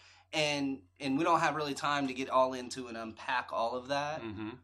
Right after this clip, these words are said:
Speaker 1: Um, he's definitely not talking about splitting up family. So
Speaker 2: Right.
Speaker 1: for those of you listening, that's,
Speaker 2: <laughs>
Speaker 1: that's not at all Jesus saying. Um, <clears throat> but if I were to see someone who was hungry, like a, you know, and I've had this conversation
Speaker 2: Right.
Speaker 1: with a lot of people.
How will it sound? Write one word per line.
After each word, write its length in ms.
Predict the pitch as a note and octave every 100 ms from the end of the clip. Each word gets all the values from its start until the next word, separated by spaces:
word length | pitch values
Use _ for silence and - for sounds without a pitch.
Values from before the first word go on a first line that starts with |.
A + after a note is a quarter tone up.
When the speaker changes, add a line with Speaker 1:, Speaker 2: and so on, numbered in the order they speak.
| -
Speaker 1:
Um, 260 | B2+ B2
he's 200 | C3+ C3
definitely 580 | C3 - C#3 C3+ C#3+ C#3
not 240 | C3 B2+
talking 260 | B2 B2+ B2+
about 240 | B2+ A#2
splitting 260 | - B2+ B2+
up 140 | A#2+
family. 480 | - A#2+ A#2+ B2+ C3
So 180 | C3 A#2+
Speaker 2:
Right. 140 | G2+
Speaker 1:
for 80 | F#2
those 180 | B2+ C3
of 20 |
you 120 | C#3 C3+
listening, 360 | B2 C#3 C#3
that's, 280 | C3 A#2 A#2
Speaker 2:
<laughs> 120 | B2
Speaker 1:
that's 240 | C3 C3 C#3+
not 480 | C3+ C3+ C3 B2 - _ _ _ -
at 120 | B2+
all 340 | B2 A#2+ A2+
Jesus 380 | G2 B2 A#2 A2+
saying. 600 | - - C#3 C#3+ C#3 C3+ - - - _
Um, 380 | D3 C#3+ A#2 - - -
<clears throat> 680 | - - _ _ _ _ -
but 100 | E3+
if 60 |
I 80 | F#3+
were 80 | G3+
to 60 | F#3+
see 240 | - G#3
someone 260 | G3 F#3+ D3+
who 100 | D#3
was 160 | C#3+
hungry, 640 | - E3 F3 D3 A2+ G2 G2 _ _ _ _ _ _
like 120 | C3
a, 100 | C3+ A#2 - _ -
you 120 | E3+
know, 100 | B2+
and 80 | D3+
I've 120 | E3+
had 160 | G3+ F3+
this 120 | E3
conversation 400 | F3+ D3 C#3+ D3
Speaker 2:
Right. 60 | C3+
Speaker 1:
with 80 |
a 40 | C3
lot 220 | B2+ A#2+
of 60 | A#2
people. 320 | A2+ -